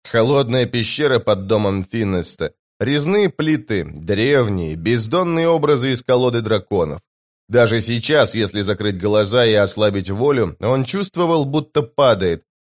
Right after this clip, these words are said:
проваливается в обитель зверей, дом Тланы Массов, где стоит пустой трон из оленьих рогов. Видение обладало мощью физического присутствия, ощутимого всеми чувствами,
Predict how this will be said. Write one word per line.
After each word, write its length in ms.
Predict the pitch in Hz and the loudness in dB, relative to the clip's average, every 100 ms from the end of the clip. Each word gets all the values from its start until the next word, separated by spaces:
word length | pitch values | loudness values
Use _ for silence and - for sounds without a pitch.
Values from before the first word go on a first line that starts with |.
| _ | _
проваливается 840 | 101 98 113 131 113 104 95 - 101 | 0 2 4 4 4 2 0 -2 0
в 80 | |
обитель 400 | 98 90 117 104 | 0 0 -4 -4
зверей, 580 | 90 87 92 113 98 76 _ _ | -6 -4 -2 -2 -2 -4 _ _
дом 420 | 101 135 175 151 | -6 0 2 0
Тланы 440 | - 151 156 147 147 | -2 0 2 2 2
Массов, 540 | 151 123 - 92 82 | 2 0 -2 -6 -6
где 200 | 87 98 | -4 -4
стоит 440 | 92 104 110 104 - | -2 -2 -2 -4 -6
пустой 400 | 104 - 104 98 | -6 -2 -2 -2
трон 320 | 110 117 110 | 0 0 0
из 220 | 104 95 | -4 -2
оленьих 480 | 92 92 87 85 87 | 0 0 -2 -6 -4
рогов. 400 | 82 82 78 73 _ _ _ _ _ _ - | -4 -4 -8 -10 _ _ _ _ _ _ -6
Видение 500 | 110 127 180 190 185 | -2 2 2 2 2
обладало 480 | 165 160 160 170 156 | 2 2 4 4 4
мощью 400 | 160 160 - 143 | 4 2 0 -2
физического 680 | 143 135 135 127 - 131 123 | -2 -4 -4 -6 -2 -2 0
присутствия, 840 | 123 123 147 139 - 107 101 87 | -2 -2 -4 -6 -6 -4 -2 0
ощутимого 840 | 80 98 - 98 - 127 104 98 | 0 -2 -2 -8 -4 -2 0 0
всеми 360 | - 113 113 98 | -2 -2 -2 -2
чувствами, 680 | - 110 113 87 78 80 | -4 -4 -4 -8 -6 -8